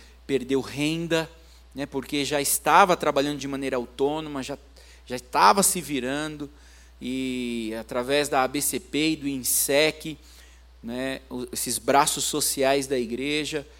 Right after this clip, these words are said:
realmente, é, algo muito especial foi acontecendo. Então, é, e o tema surge assim. E, e o tema pra esse ano tá baseado em Efésios quatro dezesseis, que eu quero ler com vocês.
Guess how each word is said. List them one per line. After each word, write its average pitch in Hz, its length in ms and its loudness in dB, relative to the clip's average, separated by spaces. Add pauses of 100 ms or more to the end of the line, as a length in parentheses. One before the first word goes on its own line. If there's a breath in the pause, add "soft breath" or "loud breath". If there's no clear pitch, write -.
(160 soft breath)
realmente, 160 960 0 (460 soft breath)
é, 110 360 -10 (120)
algo 139 480 -4
muito 143 220 -8
especial 156 640 2
foi 151 220 2
acontecendo. 127 840 -4
Então, 139 520 -4 (640 loud breath)
é, 113 400 -8 (240)
e 143 100 -2
o 151 140 -2
tema 196 380 2
surge 196 380 0
assim. 180 420 -2 (540 soft breath)
E, 165 300 -4
e 180 100 0
o 180 60 0
tema 233 340 4
pra 208 180 6
esse 196 260 6
ano 208 180 4
tá 208 100 6
baseado 180 680 6
em 165 160 0
Efésios 160 800 2
quatro 151 560 4
dezesseis, 131 800 -2 (200 soft breath)
que - 80 -2
eu 147 60 0
quero 156 220 4
ler 151 140 2
com 143 180 -4
vocês. 127 680 -2